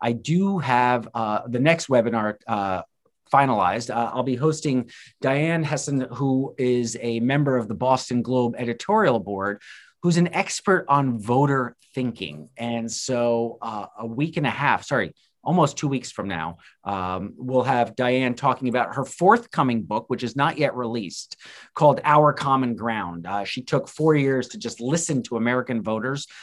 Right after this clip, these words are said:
to understand what their topics of interest were. Um, and she's a columnist for the Boston Globe as well. So she'll share some of the insights from that.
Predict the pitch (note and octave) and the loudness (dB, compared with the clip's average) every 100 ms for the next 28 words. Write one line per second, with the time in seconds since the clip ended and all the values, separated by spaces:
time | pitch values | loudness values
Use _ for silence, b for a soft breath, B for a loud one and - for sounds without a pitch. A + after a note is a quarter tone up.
0 | B - D3 C#3 B2+ C#3 C3 B2 A#2+ A#2+ | B -6 0 0 0 0 0 0 -2 -2
1 | G#2+ - B2 A2+ A#2+ A#2 A#2 A#2 A#2 - | -4 -2 -2 -2 -4 -4 -4 -4 -6 -8
2 | A2 G#2+ A2 A2+ B B G2+ G#2+ G#2 G#2+ | -6 -4 -4 -6 B B -8 -4 -4 -4
3 | G#2 B2 A#2 C3 B2 B2 D#3+ D3 A2 - | -6 -6 -6 -6 -6 -2 0 2 0 -4
4 | G#2+ F#2+ G#2 - G#2 G#2 G2 F#2 A2+ G2+ | -8 -2 -2 -2 -6 -6 -6 -6 -2 -2
5 | - A2+ G2+ F#2 - A#2+ - - B2 A#2 | -2 -4 -4 -4 -4 -4 -6 -2 0 0
6 | A#2 G#2+ F#2 G2 G#2+ A2+ G#2+ G2+ F#2+ - | -2 -4 -4 -6 -4 -8 -4 -4 -4 -8
7 | G#2 F#2+ E2+ C#2 | -10 -8 -6 -8